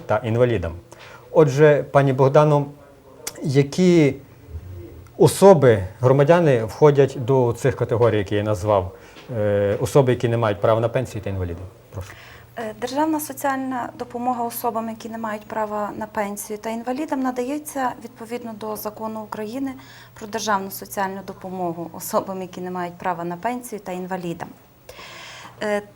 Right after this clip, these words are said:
Speaker 2: така допомога надається громадянам України, які постійно проживають на території України, та іноземцям без громадянства, які переїхали до України з інших країн та мають посвідку на постійне місце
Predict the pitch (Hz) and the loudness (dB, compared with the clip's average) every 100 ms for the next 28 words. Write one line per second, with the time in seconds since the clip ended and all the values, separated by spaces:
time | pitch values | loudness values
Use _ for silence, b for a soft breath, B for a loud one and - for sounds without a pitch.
0 | _ - 247 349 339 311 277 302 269 240 | _ -4 0 0 0 -2 0 2 2 -2
1 | 233 240 254 - 226 - 220 226 233 220 | -2 -2 -4 0 -2 0 -6 -6 -6 -4
2 | 220 226 220 214 208 214 262 285 247 214 | -4 -2 -6 -8 -8 -6 -6 -6 -6 -10
3 | - 226 226 - 214 - 226 220 208 196 | -12 -10 -12 -12 -14 -10 -10 -10 -10 -10
4 | 185 185 190 226 220 220 - 233 247 247 | -4 -4 -4 -10 -12 -12 -6 -6 -6 -8
5 | 247 247 240 254 262 269 B B B - | -6 -6 -4 -4 -4 -6 B B B -8
6 | 269 277 302 - _ - 254 240 233 226 | -4 -2 -4 -10 _ -8 -6 -4 -2 -2
7 | 240 240 240 233 226 226 220 220 202 202 | -2 -6 -8 -4 -4 -4 -10 -10 -6 -4
8 | 190 - 247 262 247 247 - 285 294 - | -4 -6 -6 -6 -6 -8 -6 -6 -6 -10
9 | - - - 254 240 220 - 226 208 208 | -20 -20 -6 -4 -4 -8 -10 -8 -6 -6
10 | - - 202 208 202 - - 220 247 277 | -8 -12 -10 -10 -10 -12 -10 -8 -4 -4
11 | 254 - - 233 226 220 226 - - - | -4 -8 -12 -12 -8 -8 -8 -12 -20 -12
12 | - 226 190 202 247 240 208 202 196 - | -8 -8 -8 -12 -6 -4 -2 -4 -8 -12
13 | 208 226 - 254 - 220 208 202 - 240 | -8 -8 -10 -14 -12 -10 -10 -12 -12 -10
14 | 240 190 190 - | -10 -10 -12 -16